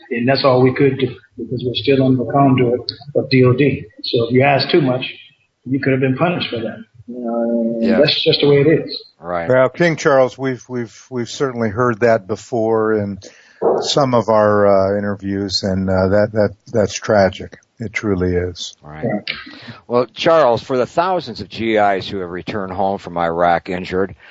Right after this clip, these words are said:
Speaker 2: another battle awaits them, having to prove that they have the right to compensation for the damage done while they're serving their country. What the hell's going on? <laughs> Hate to be
Speaker 1: You
Speaker 2: blunt, but
Speaker 1: Yeah, uh, you, you're absolutely right.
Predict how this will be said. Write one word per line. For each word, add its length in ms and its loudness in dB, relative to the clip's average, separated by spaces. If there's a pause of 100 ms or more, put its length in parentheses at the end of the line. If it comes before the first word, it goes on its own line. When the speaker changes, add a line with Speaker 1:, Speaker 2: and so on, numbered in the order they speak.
(180)
Speaker 2:
another 480 0
battle 360 2
awaits 420 0
them, 120 -2
having 300 0
to 80 -4
prove 540 2
that 180 -2
they 140 2
have 140 2
the 120 -2
right 300 2
to 80 -2
compensation 1000 -2
for 160 -6
the 100 -2
damage 460 -2
done 260 0
while 200 2
they're 120 -2
serving 400 -2
their 140 0
country. 480 -2 (240)
What 160 0
the 80 0
hell's 220 2
going 280 0
on? 240 -2 (340)
<laughs> 1120 -10
Hate 120 0
to 60 -16
be 120 -2
Speaker 1:
You 120 4
Speaker 2:
blunt, 240 2
but 100 -10 (580)
Speaker 1:
Yeah, 160 2 (220)
uh, 320 0
you, 180 -4
you're 160 2
absolutely 400 2
right. 340 0